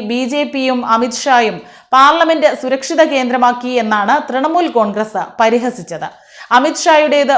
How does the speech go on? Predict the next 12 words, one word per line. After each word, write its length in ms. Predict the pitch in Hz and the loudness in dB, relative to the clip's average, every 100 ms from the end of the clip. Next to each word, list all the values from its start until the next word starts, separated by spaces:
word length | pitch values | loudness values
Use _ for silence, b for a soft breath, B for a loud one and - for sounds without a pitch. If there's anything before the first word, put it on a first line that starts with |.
| 214 | 0
വിയോജിപ്പുകളെ 720 | 240 269 285 294 294 285 277 233 | 0 0 0 -2 -2 0 0 0
നിശബ്ദമാക്കുന്ന 960 | 240 240 254 247 277 254 254 247 247 202 214 | -4 -2 -2 0 2 2 0 -2 -2 -2 0
മാസ്റ്റർ 440 | 233 262 - 294 277 | 0 0 -2 -4 -4
സ്ട്രോക്ക് 440 | - 262 262 262 240 | -4 0 0 2 2
ആണെന്നും 320 | 233 220 175 - B B 277 | 2 -2 -4 -12 B B -2
ഇനി 140 | 311 370 262 | 0 2 2
അലോസരമില്ലാതെ 840 | 262 302 330 359 339 285 285 277 277 | 6 4 4 2 2 2 2 4 2
അമിത്ഷായ്ക്ക് 640 | 233 233 247 - 285 277 233 | 0 -2 -4 -4 -4 -4 -4
പ്രസ്താവന 480 | 233 233 262 277 277 | -6 2 2 4 2
നടത്താമെന്നും 720 | 247 240 - 302 269 214 294 - B _ | 2 0 2 0 0 -2 -6 -8 B _
ടി 60 | 294 | -2
എം 200 | 302 | 0